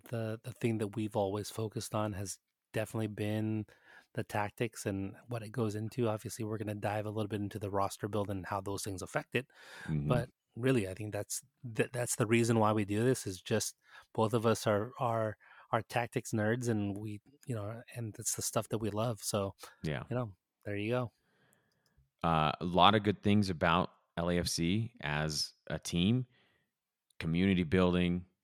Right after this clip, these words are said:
Speaker 2: all that stuff. That, that what they've accomplished with the supporters and the thirty-two fifty-two is,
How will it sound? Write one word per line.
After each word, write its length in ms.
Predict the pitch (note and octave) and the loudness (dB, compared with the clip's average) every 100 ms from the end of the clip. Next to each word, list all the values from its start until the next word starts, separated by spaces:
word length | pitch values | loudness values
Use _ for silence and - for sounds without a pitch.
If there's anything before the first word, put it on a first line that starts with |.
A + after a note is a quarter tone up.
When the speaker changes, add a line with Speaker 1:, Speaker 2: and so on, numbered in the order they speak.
| _ _ _ | _ _ _
Speaker 2:
all 200 | E2+ F#2 | 4 4
that 180 | E2 D2 | 4 -2
stuff. 340 | - D2 A#1 - _ _ _ _ _ | -4 -6 -8 -10 _ _ _ _ _
That, 300 | F2 D2+ - - - - - - - - - - | -2 -2 -4 -14 -20 -20 -20 -18 -18 -16 -12 -6
that 140 | D#2 | -2
what 160 | E2 D#2+ | -2 0
they've 260 | E2 C#2 - | -2 -2 -6
accomplished 580 | D2+ - F#2+ F#2 F#2 - | -2 4 4 4 0 -2
with 140 | E2+ | -6
the 80 | E2 | -4
supporters 640 | - E2+ - F#2 F2+ F2 | -6 -2 2 4 4 2
and 100 | E2 | -2
the 40 | D#2 | -4
thirty-two 440 | F2 F2 E2 F2+ | -2 -4 -4 -6
fifty-two 640 | - F2+ E2+ - F2+ E2+ | -6 -6 -6 -2 0 2
is, 200 | D#2 C#2+ | 0 -2